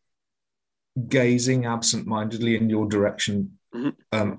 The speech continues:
Speaker 1: and being able to see through your soul because he's God.
Speaker 2: But peering, I don't know. The, the, I don't think that is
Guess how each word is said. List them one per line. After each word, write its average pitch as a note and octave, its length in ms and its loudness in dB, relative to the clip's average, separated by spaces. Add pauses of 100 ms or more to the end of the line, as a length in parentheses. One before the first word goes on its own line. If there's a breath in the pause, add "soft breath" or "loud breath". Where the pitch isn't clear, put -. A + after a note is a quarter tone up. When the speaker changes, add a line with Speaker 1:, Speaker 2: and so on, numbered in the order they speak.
Speaker 1:
and A2+ 320 2
being A2 240 2
able G#2 240 -2
to - 80 -2
see - 220 2
through G#2 240 -6
your G2+ 180 -2
soul G#2+ 320 0
because G#2+ 420 -4
he's G2 200 -4
God. G2 360 -2 (760 loud breath)
Speaker 2:
But - 160 -16
peering, A#2 880 0
I C#3 60 -6
don't C#3 160 0
know. C#3+ 200 4
The, A#2+ 160 0
the, A#2 200 -6 (280 soft breath)
I E3 120 4
don't D#3 180 6
think B2+ 140 -2
that B2 140 0
is D#3 200 0